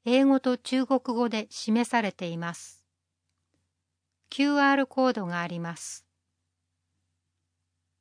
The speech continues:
お知らせ。市役所への申し込み、問い合わせの時間は、突起がない場合は月曜から金曜、祝日を除く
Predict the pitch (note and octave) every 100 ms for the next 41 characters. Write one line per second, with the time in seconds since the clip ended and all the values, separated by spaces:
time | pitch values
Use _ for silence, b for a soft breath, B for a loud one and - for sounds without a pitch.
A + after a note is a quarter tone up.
0 | _ _ _ _ _ _ _ _ _ A#3
1 | A3+ - C#4 C4 - A#3+ A3+ _ _ _
2 | _ _ _ _ _ _ _ _ - A#3+
3 | C4 - - B3 A3 G3+ F3 G3 A#3+ -
4 | B3 A3+ A3 - _ - B3 C#4 C4+ C4
5 | - B3 A#3+ A3+ - G#3+ G3+ G3+ - b
6 | b b _ _ - A3 - - C#4+ D4
7 | D4+ C#4 F3 F3+ F#3+ F#3+ F#3+ F3+ - _
8 | - G#3 - D4 D4 - F3 E3+ - A#3
9 | A#3 G#3+ F3 - _ _ _ _ _ _
10 | - - C#4 C4 A#3+ A#3 A3 G3 F#3 G3
11 | - F3